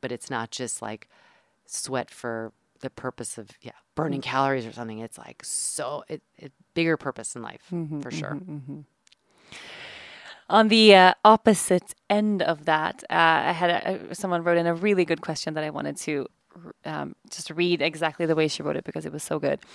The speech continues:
Speaker 2: And I just had a little, um, realization about myself in this topic. Uh, she writes, "Tips,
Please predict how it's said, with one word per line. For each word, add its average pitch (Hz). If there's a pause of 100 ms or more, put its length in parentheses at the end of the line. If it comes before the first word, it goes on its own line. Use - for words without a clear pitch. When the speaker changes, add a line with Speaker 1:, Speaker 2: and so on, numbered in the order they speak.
(380)
Speaker 2:
And 196
I 190
just 175
had 160
a 156
little, 151
um, - (800)
realization 160 (160)
about 151 (100)
myself 151
in 151
this 147
topic. - (500)
Uh, 170
she 208
writes, 175
"Tips, -